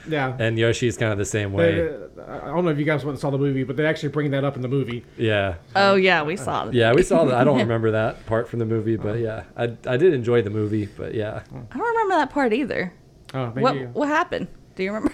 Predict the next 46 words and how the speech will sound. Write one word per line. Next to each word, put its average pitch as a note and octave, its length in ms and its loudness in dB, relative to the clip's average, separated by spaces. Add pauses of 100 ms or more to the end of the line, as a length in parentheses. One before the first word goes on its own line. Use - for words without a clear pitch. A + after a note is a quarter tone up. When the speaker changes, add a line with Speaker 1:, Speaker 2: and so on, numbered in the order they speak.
Speaker 3:
<laughs> G3 240 0
Speaker 1:
And, A3 100 6
and G#3+ 360 4
I G3+ 40 2
think A#3 160 2
it's F#3 80 -2
when G3 100 2
the F3 80 2
princess E3 340 0
first E3+ 300 0
meets D#3 260 -4
Toad, D#3 500 0 (360)
she D3 380 -4 (180)
made F3 280 0
some F3 160 0
kind D#3+ 140 2
of D#3 80 -2
comment C#3+ 500 -2
that, C3+ 140 0
you A3 60 6
Speaker 3:
Oh, G#3 100 8
Speaker 1:
know F#3+ 180 6
Speaker 3:
okay. F3 360 -2 (580)
It's - 100 -14
like, F3+ 120 -4
"Your F#3 120 -4
name's F3 320 -4
Toad E3+ 380 -2
and F3+ 80 0
Speaker 1:
Yeah, C#3+ 120 2
Speaker 3:
you're B2+ 60 0
Speaker 1:
yeah. A#2 240 -2
Speaker 3:
Toad?" A#3 360 2 (180)
<laughs> - 20 -6 (840)
I - 40 2
was G#3+ 60 0
like, A#3 240 4
"I've A3+ 120 0
only D#4 200 2
met A#3 240 2
one G3+ 280 2
person A#3+ 460 0
ever F#3 280 2
in F3 80 -2
my F3 160 0
life E3 600 -4